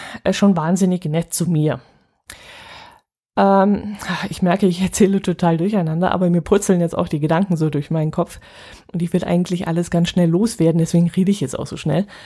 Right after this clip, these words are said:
Ähm, ja, mm, am, am ersten Morgen. Nee, erzähle ich euch erstmal von der ersten Nacht. Ich hatte euch ja in der letzten Episode davon berichtet, dass ich meine Liegefläche verkürzen ließ,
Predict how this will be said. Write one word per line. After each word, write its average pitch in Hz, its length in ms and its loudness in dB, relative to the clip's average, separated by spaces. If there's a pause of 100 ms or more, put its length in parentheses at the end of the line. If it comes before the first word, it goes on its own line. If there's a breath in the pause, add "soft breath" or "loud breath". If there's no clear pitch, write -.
(400 loud breath)
Ähm, 196 340 2
ja, 175 220 2 (540)
mm, 214 500 0
am, 196 240 2
am 233 260 4
ersten 202 340 2
Morgen. 151 320 -6
Nee, 214 160 4
erzähle 226 320 0
ich 226 60 0
euch - 80 2
erstmal 208 320 -2
von 190 100 0
der 180 80 0
ersten 156 220 -6
Nacht. 127 300 -12 (640 loud breath)
Ich 208 140 -6
hatte 240 200 0
euch 233 120 -2
ja 233 100 2
in 208 120 2
der 190 100 4
letzten 208 320 -2
Episode 190 640 0
davon 196 340 2
berichtet, 196 600 -2 (460 loud breath)
dass 190 340 -2
ich 247 400 -2
meine 202 360 4
Liegefläche 214 640 2
verkürzen 190 1160 -2
ließ, 165 640 -2